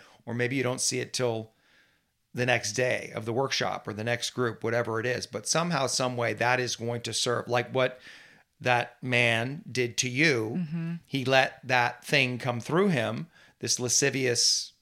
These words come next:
Speaker 1: sexual energy, and it served. It, it helped heal you.
Speaker 2: Well, and it, also I wanna just say that in the moment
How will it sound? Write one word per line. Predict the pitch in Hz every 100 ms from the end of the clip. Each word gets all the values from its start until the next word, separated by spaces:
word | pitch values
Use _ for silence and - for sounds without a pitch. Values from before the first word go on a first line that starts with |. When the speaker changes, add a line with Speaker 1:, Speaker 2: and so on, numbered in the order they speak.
| _ -
Speaker 1:
sexual | 123 139 - 135 127
energy, | 143 156 104 101 120 - - - _
and | 160 160
it | -
served. | 202 311 - -
It, | 147 196
it | 202 202 -
helped | 139 160 -
heal | - 196 220
you. | - - - - - -
Speaker 2:
Well, | 202 220 196
and | 202 196 185 - - _ _ _ _ _ _ _
it, | 135 - _ - -
also | 190 190 - 180
I | 165
wanna | 165 160
just | 151 143
say | - 175 156 143
that | 139 127 - - _ _ _ _ _ _ _ _ 185
in | 185 180
the | 170
moment | 165 202 233 208 139 123